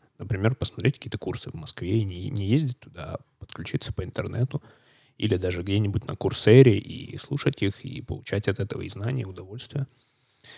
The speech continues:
И вот этот опыт, мне кажется, что он позитивный,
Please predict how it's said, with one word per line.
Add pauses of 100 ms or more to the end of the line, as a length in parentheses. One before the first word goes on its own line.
(380)
И
вот
этот
опыт, (340)
мне
кажется,
что
он (460)
позитивный,